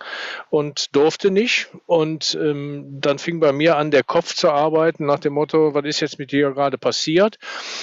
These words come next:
Und ich glaub, dieses darüber nachdenken, dass man ja eigentlich so das Licht am Ende des Tunnels vielleicht auch gerade gesehen hatte,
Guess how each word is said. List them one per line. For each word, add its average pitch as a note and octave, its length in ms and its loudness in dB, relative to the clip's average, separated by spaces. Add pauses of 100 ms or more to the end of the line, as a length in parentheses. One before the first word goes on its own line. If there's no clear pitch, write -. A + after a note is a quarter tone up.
(200)
Und C#3+ 160 0
ich C#3 120 -2
glaub, D#3 260 2
dieses D#3+ 560 0
darüber D3 400 0
nachdenken, E3 800 0
dass D#3 160 0
man D3 160 -2
ja C#3+ 120 2
eigentlich D3+ 360 0
so D#3+ 160 0
das C#3+ 240 0
Licht E3 260 0
am C#3+ 140 2
Ende D#3+ 280 -2
des C3 140 -2
Tunnels F#3 380 0
vielleicht C3 400 2
auch B2+ 100 -2
gerade B2+ 320 2
gesehen B2 400 0
hatte, C#3 300 -2